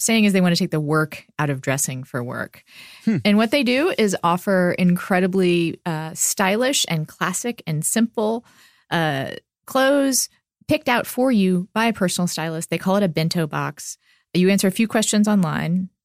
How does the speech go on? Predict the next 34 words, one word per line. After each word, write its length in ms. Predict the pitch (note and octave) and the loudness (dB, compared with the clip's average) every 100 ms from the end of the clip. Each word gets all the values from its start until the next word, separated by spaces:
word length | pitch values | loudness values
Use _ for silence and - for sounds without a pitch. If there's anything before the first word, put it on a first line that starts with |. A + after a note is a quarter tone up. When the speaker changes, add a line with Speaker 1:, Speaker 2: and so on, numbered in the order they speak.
| _ - | _ -4
Speaker 1:
Uh, 460 | E3 D#3 D3 D#3 - | 0 0 0 -4 -6
then 320 | D#3+ E3+ F#3 | -2 4 4
the 80 | F#3+ | 4
personal 320 | F3 F#3 G#3 | 0 0 0
stylist 340 | E3+ E3 F3+ | 0 0 0
kind 100 | G3 | -2
of 80 | D3 - - | -2 -6 -4
does 200 | D#3+ D#3 | -2 0
an 60 | D#3 | 0
analysis 460 | D3+ D3+ F#3+ A#3+ | 2 2 2 0
of 60 | A3+ | -2
your 100 | A#3+ | -2
style 340 | - D3+ D3 | 0 -2 -2
and 120 | E3 F3 | -4 -4
picks 200 | G3+ - | -4 -2
something 340 | G3+ G#3 F#3 | -2 0 0
out. 260 | D#3 D3+ - - - - - | 0 -4 -8 -20 -20 -20 -4
And 120 | A#3+ | 0
I 60 | B3+ | 2
wanna 240 | C#4+ G#4 | 2 2
say, 560 | F#4 C#4 C4 B3 B3 - _ _ _ _ _ _ | 2 2 2 0 -2 -10 _ _ _ _ _ _
since 240 | - A#3+ A#3+ | -2 0 2
I 60 | |
left 200 | A3+ G#3 | 2 2
Washington, 420 | E3 F3 F#3+ G3 F3 | 0 0 2 2 0
I 60 | |
got 160 | E3+ D3 | 0 0
rid 120 | E3 | 0
of 320 | D#3 D3+ - _ _ _ - | 0 -4 -12 _ _ _ -2
almost 260 | F#3 F#3 E3+ | 2 2 2
all 140 | F3 | 2
of 60 | G3 | 2
my 100 | G3 | 0
blazers, 600 | D#3 C#3+ D3 D3 - | 0 -2 -4 -8 -10